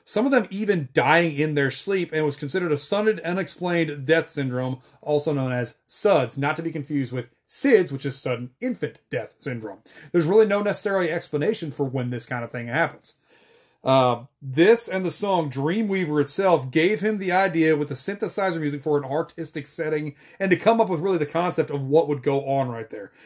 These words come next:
Now, some sources have attributed this to a student film that was made by Wes Craven's students in nineteen sixty-eight, because at one point he was a professor.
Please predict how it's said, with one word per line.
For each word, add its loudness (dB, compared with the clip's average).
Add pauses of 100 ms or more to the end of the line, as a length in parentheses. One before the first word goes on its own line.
(140)
Now, 4 (300)
some 2
sources 0
have 2
attributed 2 (440)
this 0
to 0
a 4
student 0
film 0
that -2
was 4
made 4
by 4
Wes 2
Craven's -2
students -4
in -8
nineteen -8
sixty-eight, -6 (260)
because 4
at -2
one 2
point 0
he -2
was -2
a -2
professor. -2